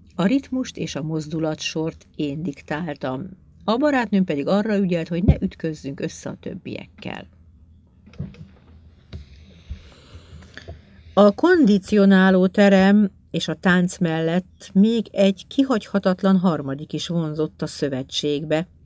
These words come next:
a hangos könyvtár. Zsákszámra hordtuk haza a magnó kazettára felolvasott köteteket.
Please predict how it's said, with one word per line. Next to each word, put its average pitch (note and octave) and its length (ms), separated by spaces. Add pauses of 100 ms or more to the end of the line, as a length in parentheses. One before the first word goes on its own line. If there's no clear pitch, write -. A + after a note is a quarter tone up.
a - 80
hangos D3+ 400
könyvtár. C3+ 720 (1700)
Zsákszámra A#3 760
hordtuk G3+ 380
haza F#3 300
a F3 40
magnó F3 360
kazettára D#3 640
felolvasott D3+ 640
köteteket. C#3+ 880